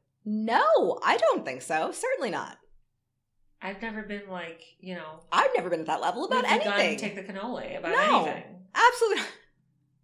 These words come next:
Speaker 1: <laughs> I fucking love you, dude.
Speaker 2: <laughs> I love you.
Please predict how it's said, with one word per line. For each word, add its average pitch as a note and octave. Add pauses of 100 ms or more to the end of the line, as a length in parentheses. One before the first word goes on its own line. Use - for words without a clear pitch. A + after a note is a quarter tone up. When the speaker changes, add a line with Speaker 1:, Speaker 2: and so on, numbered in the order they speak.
(240)
Speaker 1:
<laughs> -
I F#3
fucking G3
love E3+
you, D#3+
dude. -
Speaker 2:
<laughs> -
I A4
love G#3+
you. F#3+